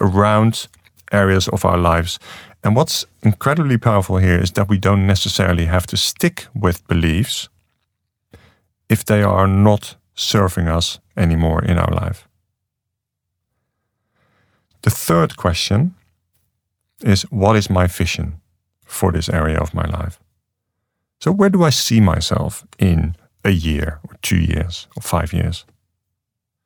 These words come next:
And the fourth question is then,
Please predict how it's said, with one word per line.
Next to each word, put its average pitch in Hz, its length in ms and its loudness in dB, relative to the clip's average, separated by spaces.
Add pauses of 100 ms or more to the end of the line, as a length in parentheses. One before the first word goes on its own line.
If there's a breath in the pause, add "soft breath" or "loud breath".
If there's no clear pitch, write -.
(1400)
And 101 360 0 (320)
the 104 80 -6
fourth 113 300 2
question 165 400 0
is 143 120 -2
then, 123 320 2